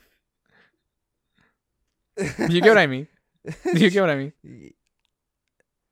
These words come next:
Speaker 2: yeah. <laughs>
Speaker 1: <laughs> So it's, uh, it's one of those things where you just, you just learn to navigate it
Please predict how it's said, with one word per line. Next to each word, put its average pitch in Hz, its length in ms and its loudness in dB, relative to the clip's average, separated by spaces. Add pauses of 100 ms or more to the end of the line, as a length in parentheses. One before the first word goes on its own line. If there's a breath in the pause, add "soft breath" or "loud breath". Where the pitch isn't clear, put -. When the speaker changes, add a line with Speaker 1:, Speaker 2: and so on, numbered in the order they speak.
(560)
Speaker 2:
yeah. 123 200 -12 (160)
<laughs> - 0 -
Speaker 1:
<laughs> - 680 4
So 170 280 2
it's, 175 200 2
uh, 170 120 -2
it's 160 200 -4
one 190 140 -2
of 196 60 -2
those 165 160 -4
things 147 320 -8
where 127 240 -6
you 120 180 -10
just, - 220 -14
you 123 60 -16
just 131 200 -12
learn 131 140 -8
to 120 60 -12
navigate 117 480 -10
it 120 200 -10